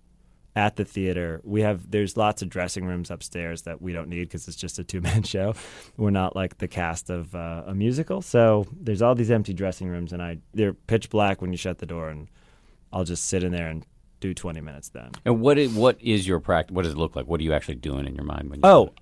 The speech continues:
Speaker 2: it?
Speaker 1: the one thing I do that's, the one thing that I didn't take from your book is that you don't have to sit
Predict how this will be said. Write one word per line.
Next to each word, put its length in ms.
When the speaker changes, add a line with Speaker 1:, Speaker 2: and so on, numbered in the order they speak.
Speaker 2:
it? 60
Speaker 1:
the 100
one 300
thing 200
I 120
do 320
that's, 340
the 120
one 200
thing 200
that 120
I 80
didn't 420
take 240
from 200
your 80
book 300
is 100
that 100
you 140
don't 280
have 200
to 100
sit 340